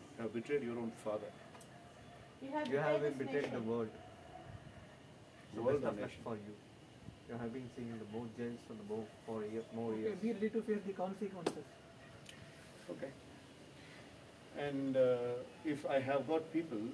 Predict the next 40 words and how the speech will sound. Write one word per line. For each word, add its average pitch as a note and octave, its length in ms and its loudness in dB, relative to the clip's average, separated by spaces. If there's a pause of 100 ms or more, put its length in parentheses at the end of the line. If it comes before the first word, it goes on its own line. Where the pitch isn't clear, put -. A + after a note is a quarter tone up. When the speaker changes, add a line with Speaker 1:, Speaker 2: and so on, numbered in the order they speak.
Speaker 1:
in B2 160 2
various C#3 560 2
government B2+ 340 4
sectors A2 600 -2 (380)
which D3 180 -2
will C#3 140 2 (100)
not, C3+ 140 2 (560)
which D3+ 160 -2
will, C#3 160 2 (100)
which D#3 220 4
will D3+ 80 2
prevent F3+ 400 0
me A#2 240 2
from B2 160 -2
getting A#2+ 320 -2
arrested, G2+ 400 -4 (720)
what F3 200 2
kind D3 200 2
of C3 120 4 (260)
conspiracy B2+ 520 0
we A2+ 100 0
are G#2+ 140 -4
going G#2+ 160 -4
to G#2+ 160 -6
have? G2+ 160 -8 (200)
Speaker 2:
At C4 100 -4
that G4 160 2
time, G4 260 2
you E4+ 80 0
have, D#4 240 0 (380)
you E4 100 -2
would F4 120 0
have D4+ 260 2
rejected E4+ 380 -6
this F4 120 -4
entire C#4 440 -4
project, A#3 340 -6 (300)
and B3 100 -4
that D#4+ 240 -2
news D#4+ 300 -2